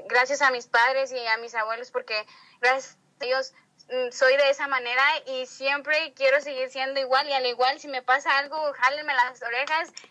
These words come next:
y díganme, "¿Saben qué? Ya, te está subiendo, tranquila". Pero primero Dios, espero que no suceda eso, porque yo sé muy bien lo que quiero y sé muy bien la persona quien soy yo.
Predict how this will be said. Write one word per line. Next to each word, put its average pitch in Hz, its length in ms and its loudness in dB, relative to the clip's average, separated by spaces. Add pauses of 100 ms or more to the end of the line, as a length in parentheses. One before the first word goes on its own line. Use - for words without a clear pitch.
(120)
y 254 120 -6
díganme, 302 420 -2
"¿Saben 285 300 0
qué? 330 140 -2 (100)
Ya, 269 320 2
te - 100 -10
está 254 160 0
subiendo, 269 540 -2
tranquila". 240 640 0 (360)
Pero 247 320 6
primero 294 420 4
Dios, 330 280 0
espero 285 320 0
que 269 140 -2
no 262 80 2 (140)
suceda 254 480 0
eso, 277 260 -2
porque 226 500 -2
yo 247 140 2
sé 262 140 -2
muy 269 140 -2
bien 262 180 -2
lo 254 80 -6
que - 120 -18
quiero 247 280 2 (100)
y 240 320 -6 (160)
sé 254 220 0
muy 262 160 0
bien 254 140 0
la 254 120 6
persona 240 400 -4
quien 247 220 -8
soy 240 240 0
yo. 269 100 6